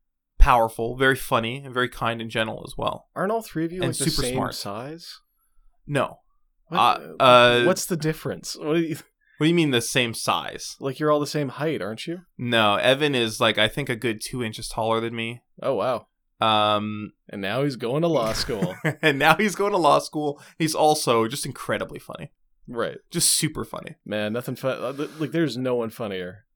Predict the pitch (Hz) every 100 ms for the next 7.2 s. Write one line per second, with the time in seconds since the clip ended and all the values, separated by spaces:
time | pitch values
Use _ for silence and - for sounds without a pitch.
0 | - 101 92 101 92 87 95 - - -
1 | - - - - - - - - - -
2 | 170 - 165 - 170 - - - - 127
3 | 101 92 85 - - _ 117 135 139 156
4 | 185 202 185 - 127 - 123 113 104 104
5 | 101 107 107 117 104 120 _ - 160 -
6 | 151 127 135 117 - 113 113 233 190 208
7 | 170 175